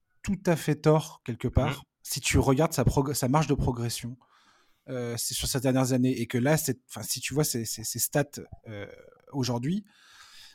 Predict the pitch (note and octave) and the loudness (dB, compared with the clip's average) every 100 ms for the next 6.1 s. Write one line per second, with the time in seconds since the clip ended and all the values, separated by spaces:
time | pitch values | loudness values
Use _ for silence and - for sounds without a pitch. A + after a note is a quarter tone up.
0 | _ _ - - D#3+ D#3 C#3 C#3+ E3+ E3+ | _ _ -6 2 4 6 8 8 8 4
1 | E3 - D3+ D#3+ D#3 B2 B2 B2+ A#2+ - | 2 0 2 4 4 2 0 0 -4 -4
2 | A2 D3 G#3 - _ _ _ _ - _ | -2 0 -2 -6 _ _ _ _ -20 _
3 | _ _ - - C#3 A#2+ B2 - A#2 G2+ | _ _ -6 0 2 2 0 -2 -6 -4
4 | - - - C#3+ C#3 C3+ D#3 - B2 A#2+ | -2 2 2 6 6 6 4 6 6 8
5 | E3+ G3+ - - A#2+ G#2+ A2 A2 A2 G2+ | 6 6 0 -2 -4 -2 -4 -4 -6 -8